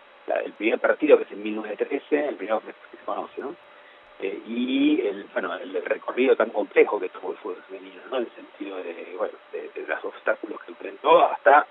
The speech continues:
porque tenemos después es una, o sea, tenemos una vitrina con, con parte del pasado y, sí, y otra en la cual está toda la parte del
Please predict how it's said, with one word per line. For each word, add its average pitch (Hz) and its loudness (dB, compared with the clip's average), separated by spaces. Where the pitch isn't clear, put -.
porque 95 -6
tenemos 120 -6
después 113 0
es - -8
una, 117 2
o - -10
sea, - -4
tenemos 120 -4
una 120 8
vitrina 131 0
con, 98 -6
con - -14
parte 107 -2
del 101 -2
pasado 131 4
y, - -16
sí, 110 -6
y 117 -2
otra 120 6
en 139 6
la 117 2
cual 113 8
está 208 2
toda - 4
la 101 2
parte 107 4
del 95 -2